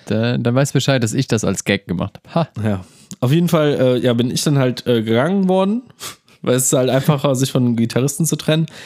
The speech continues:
Speaker 2: Ähm, aber unser, unser Schlagzeuger hat dann gesagt: Nö, ey, wenn Maurice nicht mitmacht, so, der hat, der hat die Scheiße hier gegründet, dann geh ich auch raus, könnt mich mal. War ein, war ein
Speaker 1: Ist
Speaker 2: geiler,
Speaker 1: das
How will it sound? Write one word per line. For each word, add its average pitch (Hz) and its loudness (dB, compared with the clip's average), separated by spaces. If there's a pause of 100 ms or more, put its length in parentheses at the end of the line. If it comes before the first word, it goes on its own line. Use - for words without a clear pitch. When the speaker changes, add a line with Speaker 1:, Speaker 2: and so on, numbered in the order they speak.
(320)
Speaker 2:
Ähm, 143 2 (420)
aber 196 0 (160)
unser, 127 2
unser 123 2
Schlagzeuger 131 0
hat 120 0
dann 131 2
gesagt: 143 0
Nö, 170 2
ey, 160 2
wenn 135 2
Maurice 135 0
nicht - -2
mitmacht, 175 0
so, 175 2
der 143 0
hat, 139 -6
der 131 0
hat 135 -4
die 139 2
Scheiße 143 0
hier 131 2
gegründet, 123 0
dann 135 0
geh 131 2
ich 107 2
auch 113 -2
raus, 110 0
könnt 113 -2
mich 101 -6
mal. 107 -2 (1300)
War 123 0
ein, 135 0
war 131 2
ein 135 2
Speaker 1:
Ist 131 2
Speaker 2:
geiler, 180 4
Speaker 1:
das - 0